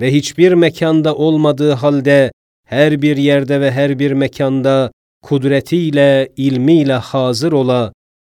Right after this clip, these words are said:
ve her şey ondan nihayet derecede uzak olduğu halde o ise her şeye nihayet derecede yakın olabilen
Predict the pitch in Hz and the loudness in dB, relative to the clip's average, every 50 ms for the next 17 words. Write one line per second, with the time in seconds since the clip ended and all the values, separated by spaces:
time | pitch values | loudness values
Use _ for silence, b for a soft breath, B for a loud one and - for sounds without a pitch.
0 | _ - 95 123 127 123 143 151 156 143 - - 160 147 143 143 147 143 147 143 | _ -10 -6 -4 -2 0 2 0 0 0 -2 -2 0 0 2 0 0 0 0 0
1 | 139 139 139 143 135 135 143 139 139 135 156 175 175 175 - 160 160 156 151 143 | 0 2 0 0 0 0 0 2 2 2 2 0 -2 -4 -4 -2 -2 0 -2 -2
2 | 147 147 139 147 143 139 143 127 147 139 - - 147 143 139 135 123 139 139 135 | -2 -2 -2 -2 -2 -4 -4 -4 -4 -4 -2 -2 -2 -2 0 0 0 0 0 0
3 | 123 135 139 135 131 123 131 131 131 131 113 - _ _ _ _ _ _ - 104 | 0 0 -2 -2 -2 0 0 0 0 0 -2 -6 _ _ _ _ _ _ -6 -2
4 | 123 139 135 135 127 - 143 139 131 139 135 123 117 - 135 135 131 131 131 135 | 0 2 2 2 0 -2 -2 -2 -2 -2 -2 -4 -4 -4 -4 -2 -2 0 0 -2
5 | 127 120 127 127 127 123 135 160 160 - - 147 135 135 135 120 135 127 135 131 | -2 -2 -2 -4 -2 -2 -2 -2 -4 -6 -6 -6 -4 -4 -2 -2 -2 -2 -2 -2
6 | 127 127 131 - - 190 185 175 160 151 151 143 131 143 135 139 139 135 127 117 | -2 -2 -4 -4 -2 -2 -2 0 0 2 0 0 0 0 0 2 2 2 0 -2